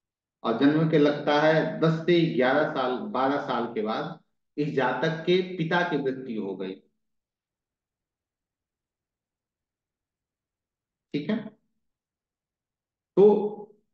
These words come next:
ऐसे योग यदि आपको किसी भी कुंडली में दिख रहे हैं तो उस परिवार के लिए अत्याधिक कष्टकारक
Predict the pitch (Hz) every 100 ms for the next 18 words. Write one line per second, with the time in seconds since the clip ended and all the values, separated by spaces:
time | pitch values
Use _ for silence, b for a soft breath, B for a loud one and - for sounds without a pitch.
0 | _ _ _ _ - 135 135 160 180 135
1 | 160 165 151 165 165 156 - 170 147 131
2 | 160 156 151 135 139 139 120 120 - 107
3 | 104 95 90 - _ _ _ _ _ _
4 | - 120 123 - - 117 113 120 147 165
5 | 143 113 117 170 - - 160 - - 175
6 | 175 156 107 104 143 202 185 165 - 127
7 | - 120 107 104 139 -